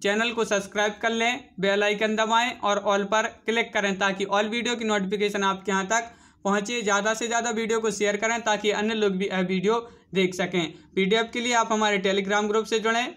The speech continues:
Telegram ऐप में आप सर्च करें आईएएस स्टडी ट्रिक। यहाँ से आप हमारे Telegram ग्रुप को ज्वाइन कर सकते हैं, जहाँ पर हम जो वीडियो बनाते हैं, उसकी जो पीडीएफ़ फाइल होती है, वह हम Telegram ग्रुप में आपके लिए उपलब्ध कर देते हैं।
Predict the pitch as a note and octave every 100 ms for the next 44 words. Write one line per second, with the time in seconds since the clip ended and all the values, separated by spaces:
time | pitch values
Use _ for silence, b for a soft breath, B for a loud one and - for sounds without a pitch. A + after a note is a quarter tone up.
0 | - G3+ G#3 G3+ A3 A3+ G3+ G3 G3+ G3+
1 | F#3+ F#3 F#3+ F#3 - A3 A3+ G3+ G3+ G#3
2 | - G3 G3 G3 F#3+ F#3 G3 F#3 - F#3
3 | G3+ A#3 B B - A3+ F#3+ - - _
4 | - _ _ _ _ G#3 G#3 A#3 B3 A3+
5 | A3+ G#3+ G3+ F#3+ G3 G3 F#3+ G#3+ A3 A#3
6 | A#3 A3+ G#3 G3 G3 F#3+ G3+ G3 A3 A3+
7 | B3 A#3+ B - G3 G3+ G3+ G3 F#3 G#3+
8 | A#3 A#3+ A#3 A#3 A3+ A3 A3+ G#3+ A3 G3+
9 | F#3+ G3+ G3+ G#3+ G#3+ G#3+ G#3+ A3 A3 A3+
10 | G#3 G3 F#3+ G3 F#3+ F#3 F#3 F#3 G#3 A3
11 | G#3+ G#3 G3 G#3+ A3 G3+ F#3+ G3+ F#3+ F#3+
12 | F#3 F#3+ G#3 G#3+ A3+ A#3+